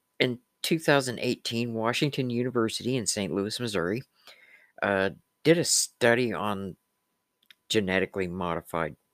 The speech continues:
foods and all, and found that most people think that genetically modified meat is just going to be gross. Yet, while most companies are touting the notion, nobody's that interested. But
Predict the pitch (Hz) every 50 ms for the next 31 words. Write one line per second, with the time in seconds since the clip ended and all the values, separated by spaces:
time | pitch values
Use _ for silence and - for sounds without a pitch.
0 | _ _ - - 92 87 80 - 82 82 85 78 85 90 92 85 - _ - 117
1 | 107 104 104 101 - - - 104 113 113 - - - 113 101 - - 101 95 -
2 | - - 98 92 90 - 95 92 87 - _ _ _ - - 95 90 87 85 82
3 | 82 80 - - 87 82 - - 87 87 82 82 82 - - 87 82 76 - 78
4 | 80 80 73 73 71 - _ - - 87 80 - - - 80 78 71 62 - 65
5 | 65 - - 85 78 76 85 78 - - - - - - - - - - - -
6 | - - - - - _ _ - - 98 98 95 95 - - _ _ _ _ _
7 | _ _ _ _ _ _ _ _ _ _ _ _ _ _ _ _ _ _ _ _
8 | _ _ _ _ _ _ _ _ - 110 101 98 101 101 98 95 95 95 95 85
9 | - - - 104 92 82 - - - 110 98 82 - 82 82 85 78 - 78 76
10 | - - - 85 82 78 76 67 64 78 78 80 82 82 - - - 82 87 82
11 | 80 80 82 82 80 80 76 - _ _ _ _ _ _ _ _ _ _ _ _
12 | _ _ - 87 82 73 - 82 80 78 78 - - - 80 80 - 82 82 -
13 | - 82 - - 82 82 - - - - - - - - - - - _ - 127
14 | 131 -